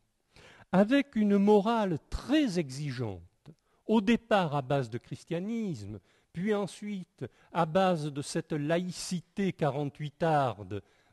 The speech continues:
dont ont hérité plus tard les hussards noirs de la Troisième République. Et c'est ainsi que l'ouvrier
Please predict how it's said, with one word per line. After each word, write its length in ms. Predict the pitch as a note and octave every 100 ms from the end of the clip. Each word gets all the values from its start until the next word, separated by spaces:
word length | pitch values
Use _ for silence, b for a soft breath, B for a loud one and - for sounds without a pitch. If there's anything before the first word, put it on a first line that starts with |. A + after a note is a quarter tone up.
| A#2
dont 200 | B2+ A#2+
ont 160 | C3 B2+
hérité 480 | B2+ C3+ B2+ -
plus 240 | C#3 B2 C3+
tard 360 | D3+ C#3+ A#2
les 100 | G#2+
hussards 420 | A2 G#2+ - B2 B2
noirs 460 | B2+ B2+ G#2 F2+
de 140 | A2+ G2
la 100 | G2
Troisième 440 | - G#2+ A2 A2
République. 760 | G#2+ B2 A2+ A#2+ G#2 - _ - - b b b b
Et 60 | D#3+
c'est 240 | - D3
ainsi 360 | D3 C#3+ - F3
que 120 | -
l'ouvrier 800 | C#3 C3+ B2+ B2+ C#3 D3 D3+ C3+